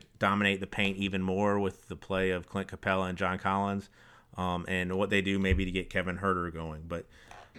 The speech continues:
it's always great to break any sort of losing streak,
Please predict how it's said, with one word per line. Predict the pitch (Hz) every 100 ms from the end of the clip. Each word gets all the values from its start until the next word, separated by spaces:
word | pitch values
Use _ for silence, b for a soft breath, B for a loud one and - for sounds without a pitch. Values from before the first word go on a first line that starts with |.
| - _
it's | - 104
always | 131 151 143
great | 120 120 117
to | 95
break | 87 104 104 -
any | 107 101
sort | 107
of | 98
losing | 95 110 104 104
streak, | - 104 101 101 -